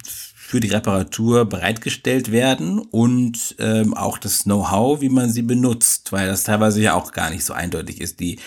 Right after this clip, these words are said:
großen Reparaturwerkstätten wie iFixit oder hier auch in Deutschland, äh,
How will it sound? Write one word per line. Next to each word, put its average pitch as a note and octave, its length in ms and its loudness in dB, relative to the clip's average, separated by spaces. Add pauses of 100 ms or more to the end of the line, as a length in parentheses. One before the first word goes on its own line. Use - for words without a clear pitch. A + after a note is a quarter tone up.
(400)
großen G#2+ 480 4
Reparaturwerkstätten A2 1120 0
wie F#2+ 60 0
iFixit - 600 -4
oder F#2+ 140 0
hier F2+ 280 0
auch E2 120 -2
in F2 100 -4
Deutschland, F#2 460 0
äh, F2+ 240 -4